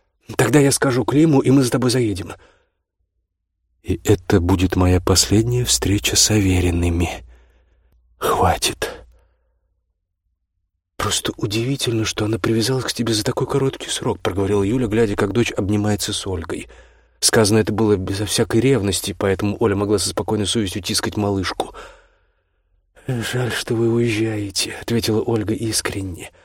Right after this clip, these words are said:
С Юлькой ей было на удивление комфортно, чего нельзя было сказать о присутствовавшем Климе.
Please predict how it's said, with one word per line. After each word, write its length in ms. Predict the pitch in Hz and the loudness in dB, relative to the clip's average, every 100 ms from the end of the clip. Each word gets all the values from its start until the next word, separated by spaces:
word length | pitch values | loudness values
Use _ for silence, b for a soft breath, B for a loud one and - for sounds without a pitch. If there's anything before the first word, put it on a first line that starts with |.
| b b b _ | b b b _
С 160 | - - | -2 0
Юлькой 320 | 135 131 151 | 0 0 -2
ей 160 | 139 147 | 0 0
было 240 | 139 139 | 2 2
на 80 | 139 | 4
удивление 480 | 135 135 135 127 127 | 2 2 0 -2 -4
комфортно, 760 | - 117 - - 113 - 90 - b b | -4 -6 -6 -4 -4 -4 -8 -10 b b
чего 180 | - 107 | 0 4
нельзя 260 | 110 101 113 | 4 4 2
было 180 | 107 | 2
сказать 300 | 101 113 104 95 | 2 2 0 -2
о 40 | |
присутствовавшем 800 | - 104 117 - 104 95 - 82 B B B | -2 -2 -4 -4 -4 -2 -2 -4 B B B
Климе. 540 | 110 101 92 87 85 | 0 2 2 -2 -6